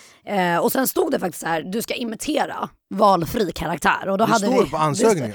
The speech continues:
Speaker 1: det, det gör det nog inte längre, men det gjorde det då.
Speaker 2: <laughs>
Speaker 1: Det, vilket idag för mig är så här helt orimligt. Varför ska man imitera någon? Det är en jävla teater vi ska ansöka till. Fast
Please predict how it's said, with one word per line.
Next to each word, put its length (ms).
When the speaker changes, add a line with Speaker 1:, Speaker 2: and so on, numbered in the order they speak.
Speaker 1:
det, 60
det 60
gör 160
det 60
nog 120
inte 140
längre, 280
men 140
det 60
gjorde 200
det 120
då. 220
Speaker 2:
<laughs> 220
Speaker 1:
Det, 160
vilket 340
idag 360
för 100
mig 200
är 60
så 60
här 80
helt 180
orimligt. 400
Varför 200
ska 140
man 120
imitera 480
någon? 180
Det 60
är 20
en 60
jävla 200
teater 440
vi 100
ska 120
ansöka 460
till. 160
Fast 200